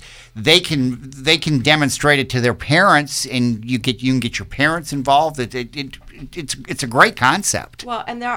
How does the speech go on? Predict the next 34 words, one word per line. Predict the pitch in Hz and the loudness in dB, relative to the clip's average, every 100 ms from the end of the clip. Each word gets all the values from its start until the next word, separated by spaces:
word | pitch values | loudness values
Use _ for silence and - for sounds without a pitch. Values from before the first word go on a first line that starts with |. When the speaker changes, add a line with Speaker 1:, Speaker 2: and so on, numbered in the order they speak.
| - | -2
Speaker 2:
are | 240 | -2
stories | 247 - 233 233 196 196 - | -4 -12 -10 -10 -10 -12 -12
of | 208 202 | -12 -12
students | - 226 220 214 | -12 -10 -10 -10
who | 233 208 | -12 -12
have | 214 202 202 | -8 -8 -8
learned | 208 196 | -12 -12
it | 180 | -14
in, | - - _ - | -16 -20 _ -18
in | 185 | -16
school | 180 247 214 190 180 | -16 -8 -8 -8 -10
who, | 220 208 | -8 -8
in | - 196 | -8 -16
turn, | 185 233 214 190 185 _ | -16 -12 -12 -12 -16 _
save | - - 202 196 | -20 -14 -12 -10
family | 180 165 165 | -10 -12 -12
members. | 160 147 123 117 - _ _ _ _ _ | -14 -16 -16 -18 -20 _ _ _ _ _
'Cause | 233 208 - | -14 -14 -6
Speaker 1:
Mm. | - 92 | -6 -6
Speaker 2:
cardiac | - 240 240 247 233 208 | -8 -6 -4 -4 -4 -6
arrest | 190 190 190 - | -6 -6 -8 -8
often | 202 202 208 202 | -4 -4 -6 -16
happens | 208 180 185 208 226 - _ | -12 -10 -10 -12 -14 -16 _
to | 220 | -16
someone | 202 208 196 185 | -12 -12 -12 -10
very | 202 190 185 | -6 -6 -6
close | 190 175 160 | -10 -14 -14
to | - | -18
you. | 151 - _ _ _ | -18 -18 _ _ _
It | 185 | -6
doesn't | 226 226 233 | -2 -2 -6
discriminate | 233 - 233 233 226 226 226 - _ - | -12 -14 -14 -12 -10 -10 -12 -16 _ -8
age, | 214 220 220 214 - - - - - - - | -6 -4 -6 -12 -20 -20 -20 -20 -20 -20 -12
gender, | 240 214 208 208 208 | -6 -6 -6 -8 -8